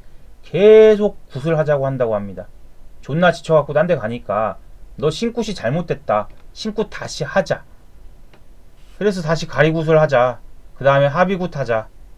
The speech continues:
주변 지인 사돈의 팔촌까지 굿을 하자고 했다고 합니다. 그러다 보니까 빚이 구천만 원 됐다고 합니다.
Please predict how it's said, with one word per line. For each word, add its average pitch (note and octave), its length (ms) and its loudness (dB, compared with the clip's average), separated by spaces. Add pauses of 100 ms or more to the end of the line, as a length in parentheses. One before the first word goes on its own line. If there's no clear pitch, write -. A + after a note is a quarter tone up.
(280)
주변 C#3 420 2
지인 C3+ 440 -4
사돈의 D#3 500 -2 (300)
팔촌까지 E3 1160 2 (460)
굿을 D#3+ 320 0
하자고 D#3 300 4
했다고 B2+ 240 2
합니다. F#2+ 360 -4 (480)
그러다 D#3 300 6
보니까 C#3+ 380 0
빚이 A#2+ 420 -8 (100)
구천만 D#3+ 460 -2
원 C3+ 80 -2
됐다고 G2 400 -4
합니다. F2+ 500 -8